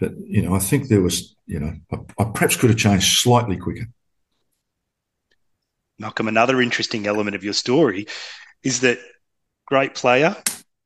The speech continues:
Speaker 2: leading sporting teams and coaching, but you've also led a large company, S P D Transport. And I'm really curious to hear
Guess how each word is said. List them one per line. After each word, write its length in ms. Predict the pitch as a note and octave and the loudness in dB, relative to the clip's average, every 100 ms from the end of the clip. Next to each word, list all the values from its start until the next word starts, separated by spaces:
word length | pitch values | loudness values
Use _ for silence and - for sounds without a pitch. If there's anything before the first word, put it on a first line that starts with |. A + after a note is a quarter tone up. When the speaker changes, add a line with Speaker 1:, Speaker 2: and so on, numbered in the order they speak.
| _ _ _ _ | _ _ _ _
Speaker 2:
leading 380 | C3 C#3 D#3 C#3 | -4 0 2 0
sporting 420 | - B2+ B2 B2+ | 0 2 4 2
teams 320 | - C#3 D3 | 2 2 2
and 140 | B2+ B2 | -2 -2
coaching, 420 | B2+ B2+ - F3+ | -2 -2 -4 -6
but 120 | F3 | -2
you've 200 | G3 F3+ - | 0 0 0
also 400 | F3+ G#3 G#3+ F3+ | 0 2 2 2
led 340 | A#2+ G2+ C3+ - _ _ _ | 0 -2 -4 -12 _ _ _
a 60 | D3+ | -6
large 320 | A#2+ G#2+ - | -4 -4 -4
company, 440 | - F#3 A3 C3 | -4 -4 -2 -4
S 140 | G2+ A2 | -4 -6
P 180 | - A#2+ | -6 -6
D 180 | B2+ | -6
Transport. 600 | B2 C3+ D#3 F#3+ - G#2 - | -6 -8 -8 -10 -12 -14 -6
And 280 | C3 C#3+ D3 - | -2 -2 -4 -10
I'm 360 | - E3 D3+ C#3+ | -8 -6 -8 -4
really 360 | D#3 A3 B3+ | -2 0 -2
curious 420 | A#3+ - C#3+ A#2 - | -2 -4 -4 -4 -4
to 100 | C3 | -6
hear 380 | - C#3+ D3 | -4 -2 -2